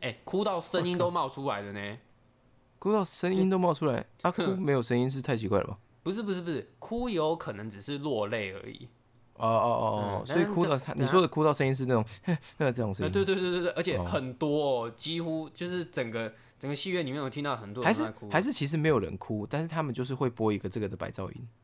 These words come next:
Speaker 1: <laughs> 没有，还是其实没有人哭，
Speaker 2: <laughs>
Speaker 1: 他们只是在擤鼻涕而已。
Speaker 2: 他就是到那个点的时候，他为了提示你要哭，然后就会有那个，
Speaker 1: 哦。
Speaker 2: <laughs> 的那个声音，然后一直开始出现。
Speaker 1: 好奇怪哦，那个声音怎么突然有一点
Speaker 2: 四D X啊，四D X。
Speaker 1: 嗯，好，OK。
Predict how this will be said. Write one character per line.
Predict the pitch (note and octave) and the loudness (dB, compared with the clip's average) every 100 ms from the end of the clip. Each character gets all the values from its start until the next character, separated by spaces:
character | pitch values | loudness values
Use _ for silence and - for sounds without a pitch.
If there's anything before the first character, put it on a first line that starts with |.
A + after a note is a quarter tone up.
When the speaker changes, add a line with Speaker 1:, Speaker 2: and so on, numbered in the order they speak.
| - | -14
Speaker 1:
<laughs> | C3+ A#2+ - - | -12 -12 -16 -6
没 | D#3 | -2
有， | F3 | 0
还 | A#2 G3 | 0 0
是 | |
其 | G#3 A#3+ | 6 6
实 | |
没 | F3 G3+ | 6 2
有 | D3+ | 0
人 | C3 | -2
哭， | C#3+ | -2
Speaker 2:
<laughs> | |
Speaker 1:
他 | D#3+ | 0
们 | G#3+ | 2
只 | B3 | 2
是 | B3 | 6
在 | |
擤 | A#3 | 8
鼻 | |
涕 | |
而 | |
已。 | |
Speaker 2:
他 | |
就 | |
是 | |
到 | |
那 | A3 | 8
个 | G3+ | 8
点 | C#3+ A2 | 8 6
的 | A2 | 4
时 | |
候， | G#2 | 4
他 | G#2 | 4
为 | G3+ | 4
了 | D3 | 4
提 | - | 0
示 | A#2 C3+ | -4 -2
你 | |
要 | G#2 G#2+ | 0 0
哭， | - G#2+ G#2 | -2 -6 -4
然 | G2 | -4
后 | |
就 | G#2+ A#2+ | -2 -2
会 | |
有 | G2+ | -2
那 | G#2+ | -2
个， | |
Speaker 1:
哦。 | A2+ - - G3+ - - G#3+ - - | -4 -10 -4 -4 -4 -2 -2 -2 -4
Speaker 2:
<laughs> | F#3 F3 | -2 0
的 | C3+ | 0
那 | C3 | 0
个 | |
声 | G#2+ G#2+ | -2 -2
音， | G#2 | -2
然 | G2+ | -2
后 | |
一 | G#2 | -4
直 | G2+ | -4
开 | A2+ | -6
始 | F#2+ | -6
出 | G2 F#2+ | -8 -10
现。 | - G#2 | -12 -8
Speaker 1:
好 | B2 A2+ | -6 -6
奇 | - B2+ B2+ | -6 -6 -2
怪 | E3 B2 | 0 0
哦， | G#2+ | 0
那 | C#3+ | 2
个 | F#3+ | 2
声 | D#3+ D#3+ | 2 0
音 | D#3+ | 0
怎 | C3+ | 0
么 | A2+ | 0
突 | - D3+ | 0 0
然 | B2 | 0
有 | A#2 A2+ | 0 0
一 | C3 | 2
点 | C3 G#2+ F#2+ | 2 0 -2
Speaker 2:
四 | C3+ | -4
D | E3 D#3 | 0 2
X | B2+ B2 G#2+ | 2 2 -2
啊， | G2 | -4
四 | A2+ | -4
D | A2 | -2
X。 | G#2 | -2
Speaker 1:
嗯， | F#2+ | -2
好， | G2+ G2+ | -2 -4
OK。 | - F#2+ | -4 -8